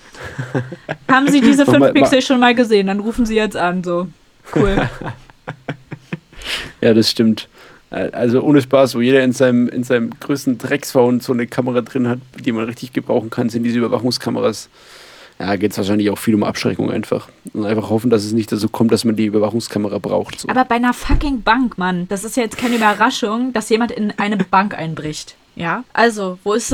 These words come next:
Speaker 2: also, wo ist, wo ist das Problem? Ich seh's nicht, ich versteh's nicht, weil Banken haben ja auch
Speaker 1: <laughs>
Speaker 2: eigentlich Geld, sag ich mal. Da kann man sich schon mal,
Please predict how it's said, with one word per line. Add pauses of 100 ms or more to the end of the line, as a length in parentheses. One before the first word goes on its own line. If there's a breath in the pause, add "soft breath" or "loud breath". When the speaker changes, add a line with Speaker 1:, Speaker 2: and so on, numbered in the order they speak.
(100)
Speaker 2:
also,
wo
ist,
wo
ist
das
Problem?
Ich
seh's
nicht,
ich
versteh's
nicht,
weil
Banken
haben
ja
auch
Speaker 1:
<laughs>
Speaker 2:
eigentlich
Geld,
sag
ich
mal. (960 loud breath)
Da
kann
man
sich
schon
mal,